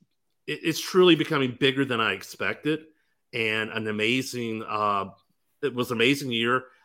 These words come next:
I, I, I can't wait to see, like I said, I just can't wait to see what's gonna happen at this point by next year at this time. You know, the guests and, and the people that we've had a chance to,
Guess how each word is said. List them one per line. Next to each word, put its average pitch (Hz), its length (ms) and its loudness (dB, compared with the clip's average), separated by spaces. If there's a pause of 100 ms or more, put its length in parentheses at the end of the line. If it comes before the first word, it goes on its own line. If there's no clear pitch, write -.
(160)
I, - 160 -8
I, 127 80 2 (100)
I 151 60 0
can't 143 300 -2
wait 147 280 2
to 135 100 -8
see, 139 220 -6
like 143 160 -2
I - 40 2
said, 170 200 -2
I 113 60 0
just - 200 -8
can't 156 160 -2
wait 156 180 0
to 156 60 -10
see 151 120 -6
what's 131 200 -2
gonna 123 140 -10
happen 123 380 -4 (260)
at 139 140 -4
this 127 160 -4
point 120 380 -4
by 110 100 -2
next 113 360 -2
year 90 120 -12
at - 100 -14
this - 160 -12
time. 73 140 -10 (540)
You 117 120 0
know, 104 120 2
the 104 120 -2
guests 117 520 2
and, 98 160 -6
and 107 180 -6
the 104 60 -4
people 117 420 -4
that 107 160 -2
we've 107 160 -6
had 110 160 -2
a 107 40 0
chance 110 420 -8
to, 95 220 -2